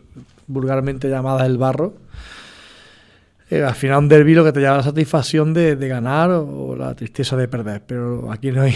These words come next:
<laughs> muchos más allá intereses porque lo que hay, lo que hay, este pan pa' este queso, este queso pa' este pan. Eh, esos grandes derbis de primera división, pues evidentemente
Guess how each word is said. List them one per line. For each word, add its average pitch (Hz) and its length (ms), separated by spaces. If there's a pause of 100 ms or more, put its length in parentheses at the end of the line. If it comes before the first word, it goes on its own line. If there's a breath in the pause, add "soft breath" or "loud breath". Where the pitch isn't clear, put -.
<laughs> - 100
muchos 147 340
más 139 240
allá 139 160
intereses 135 520
porque 139 600
lo 127 200
que 127 100
hay, 135 120
lo 131 100
que 127 80
hay, 147 120
este 120 200
pan 127 160
pa' 131 100
este 131 180
queso, 151 240
este 135 140
queso 123 220
pa' 117 80
este 95 180
pan. - 140 (360)
Eh, 127 380 (720 loud breath)
esos 135 320
grandes 135 300
derbis 139 320
de 139 100
primera 139 220
división, 139 420
pues 131 200
evidentemente 127 800